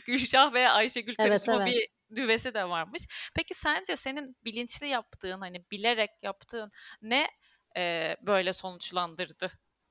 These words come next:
Speaker 1: diyeyim?
Speaker 2: Ya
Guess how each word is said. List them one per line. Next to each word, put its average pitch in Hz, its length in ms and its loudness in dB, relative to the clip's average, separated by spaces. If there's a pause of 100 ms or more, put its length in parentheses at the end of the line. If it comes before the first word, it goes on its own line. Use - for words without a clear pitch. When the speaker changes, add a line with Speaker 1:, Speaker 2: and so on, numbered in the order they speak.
(440)
Speaker 1:
diyeyim? 185 300 -6 (2250)
Speaker 2:
Ya 202 200 8